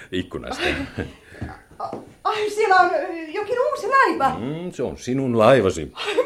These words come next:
Speaker 2: minunko?
Speaker 1: Niin, että voit tehdä huviretkiä.
Speaker 2: Mutta Harry, se on tykkivene.
Speaker 1: Tykki? Mitä ihmettä sinä ajattelet? Mm, se on vain jonkin verran isompi ja jykevämpi kuin tavalliset laivat.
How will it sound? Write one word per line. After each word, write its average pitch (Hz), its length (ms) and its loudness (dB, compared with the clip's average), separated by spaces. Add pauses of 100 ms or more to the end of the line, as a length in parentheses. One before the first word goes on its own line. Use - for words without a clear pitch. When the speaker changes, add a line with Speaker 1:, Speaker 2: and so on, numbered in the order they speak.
(100)
Speaker 2:
minunko? 349 600 4
Speaker 1:
Niin, 208 460 4
että 131 220 6
voit 98 160 2
tehdä 117 200 4
huviretkiä. 85 640 0 (1160)
Speaker 2:
Mutta - 180 -20 (220)
Harry, 339 200 -8 (800)
se - 360 -6
on 277 160 -4 (240)
tykkivene. 262 680 0 (520)
Speaker 1:
Tykki? 80 560 -4 (720)
Mitä 73 540 -6
ihmettä 76 420 -6
sinä 92 220 2
ajattelet? 101 540 4 (220)
Mm, 123 300 -6
se 92 120 -8
on 139 140 0
vain 170 160 0
jonkin 131 240 2
verran 120 240 2
isompi 113 460 0
ja 139 100 8
jykevämpi 104 760 6
kuin - 240 0
tavalliset 73 520 -2
laivat. 69 480 -6